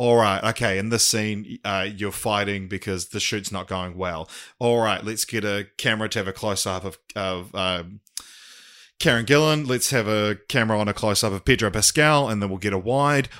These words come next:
All right, and action, say something funny." And then they just kind of stand at each other, and they'll sort of talk. One of them will try and make a joke. The other one won't really pick up on it. And then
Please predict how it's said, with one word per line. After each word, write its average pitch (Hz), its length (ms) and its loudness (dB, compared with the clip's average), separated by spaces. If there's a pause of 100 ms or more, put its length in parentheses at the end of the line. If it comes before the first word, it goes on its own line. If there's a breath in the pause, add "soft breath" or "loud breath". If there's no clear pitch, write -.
(140 loud breath)
All 143 220 2
right, 110 220 0 (100)
and 98 840 -8 (140)
action, - 420 -4
say 101 180 -4
something 110 240 -6
funny." 95 380 -16 (300 loud breath)
And 113 200 -2
then 113 200 2
they 107 160 0
just 120 260 0
kind 110 300 -2
of 90 320 -2 (340 soft breath)
stand 139 560 2
at 135 80 0
each 131 240 0
other, 113 480 2
and 92 480 -4 (500 soft breath)
they'll 98 420 0
sort 131 340 4
of 120 80 0
talk. 123 480 2
One 107 400 -4
of 104 60 -2
them 101 120 -2
will 101 100 -2
try 117 240 0
and 113 100 0
make 107 160 0
a 98 40 -10
joke. 135 360 2
The 113 80 -2
other 101 140 0
one 92 160 -2
won't - 160 -8
really 95 180 -6
pick - 260 -6
up 110 200 -2
on 107 120 -6
it. 104 220 -6
And 95 300 -8
then 98 400 -2